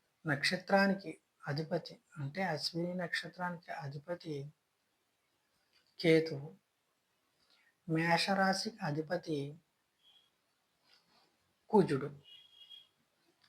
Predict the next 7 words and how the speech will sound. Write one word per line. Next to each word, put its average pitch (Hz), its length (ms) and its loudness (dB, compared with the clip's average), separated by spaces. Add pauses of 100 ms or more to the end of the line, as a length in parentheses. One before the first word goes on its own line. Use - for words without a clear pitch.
(440)
దాని 156 240 0
వలన 160 300 4
ఆ 165 140 4
నక్షత్రానికి 165 720 -2
సంబంధించిన 160 640 -6 (1700)
జాతిరాడు 151 760 2 (360)
నవరత్నము 151 720 -4